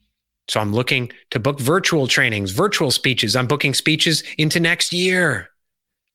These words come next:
Don't become, become so obsessed and attached to the results that you shake your fist. "The coronavirus is out to get me. The government is out to get me because they're quarantining." No, no one's out to get you. Focus on what you can do and become detached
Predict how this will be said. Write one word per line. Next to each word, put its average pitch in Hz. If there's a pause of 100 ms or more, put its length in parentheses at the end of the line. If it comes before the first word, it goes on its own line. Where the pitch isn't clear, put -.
(340)
Don't 190
become, 175
become 151
so 190
obsessed 156
and 147
attached 175
to 131
the 117
results 143
that 123
you 113
shake 208
your 117
fist. - (280)
"The 117
coronavirus 165
is 135
out 156
to -
get 196
me. 165 (560)
The 107
government 208
is 139
out 156
to 135
get 233
me 180
because 135
they're 127
quarantining." 185
No, 226
no 214
one's 262
out 202
to 180
get 190
you. 214 (1080)
Focus 233
on 131
what 160
you 160
can 151
do 131
and 123
become 123
detached 120